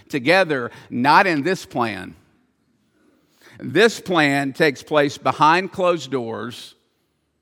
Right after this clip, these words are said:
with just Isaac and Esau. And when the plan is laid out, notice what Esau doesn't do. Yes, uh, is he going, is he just going along with what his father says? He's a grown man at this point.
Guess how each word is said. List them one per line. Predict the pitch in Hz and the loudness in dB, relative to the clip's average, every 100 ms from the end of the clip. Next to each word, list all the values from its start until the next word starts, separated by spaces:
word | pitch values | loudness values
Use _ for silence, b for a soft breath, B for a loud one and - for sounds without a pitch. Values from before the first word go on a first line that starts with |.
| _ _ | _ _
with | 120 107 | -10 -10
just | 85 131 170 - | -6 -2 -2 -2
Isaac | - 151 156 143 143 139 - b b b b | 2 4 4 2 -2 -4 -8 b b b b
and | 127 123 | -4 -4
Esau. | - 123 - 120 95 90 - _ _ _ _ _ _ b b b | -2 -6 -6 -10 -10 -10 -14 _ _ _ _ _ _ b b b
And | 143 139 | -4 -2
when | 147 | -2
the | 139 | -4
plan | - 175 180 196 185 | -4 2 4 4 2
is | 170 143 | 0 2
laid | 156 170 151 | 2 4 4
out, | 151 147 143 160 143 | 6 6 6 2 0
notice | 143 165 180 - | 0 0 -4 -4
what | 165 147 | -4 0
Esau | 156 156 170 156 | -2 -2 0 0
doesn't | 143 156 160 165 123 | 2 0 0 -6 -6
do. | 123 | -6
Yes, | 120 131 127 151 170 - - b b | -4 -4 0 0 0 -4 -18 b b
uh, | 123 135 135 82 | -2 0 0 -2
is | 120 131 | -8 -6
he | 147 | -4
going, | 135 156 156 131 | -2 -2 -2 -4
is | 120 | -6
he | 135 | -8
just | 117 151 - | -6 -8 -6
going | 147 160 160 | -4 -2 -2
along | 156 160 156 | 0 0 0
with | 147 | -6
what | 147 | -4
his | 151 - | -6 -6
father | 151 151 165 170 | 0 2 2 -2
says? | - 165 170 156 | -2 0 0 -2
He's | 156 131 | -4 -4
a | |
grown | 117 143 160 175 | -6 -4 -2 -2
man | 160 160 156 | -2 0 -2
at | 113 | -4
this | 131 143 | -6 -8
point. | - 139 135 151 | -8 -6 -4 -6